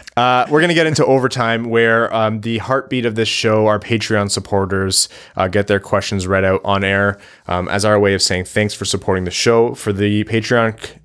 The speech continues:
questions that don't make it to the main episode, we also record a Patreon exclusive right after this,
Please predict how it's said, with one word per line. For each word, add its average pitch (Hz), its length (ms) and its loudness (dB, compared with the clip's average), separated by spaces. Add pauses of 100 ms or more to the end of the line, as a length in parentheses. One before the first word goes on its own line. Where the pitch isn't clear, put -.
questions 110 320 -2
that 101 80 0
don't 104 140 0
make 104 140 0
it - 80 -18
to 104 40 -12
the 98 200 -2
main 107 260 0
episode, 131 340 0
we 110 160 0
also 98 260 0
record 101 400 0
a 92 80 -4
Patreon 107 480 -6
exclusive 101 540 -8
right 123 180 4
after 131 240 0
this, 127 380 2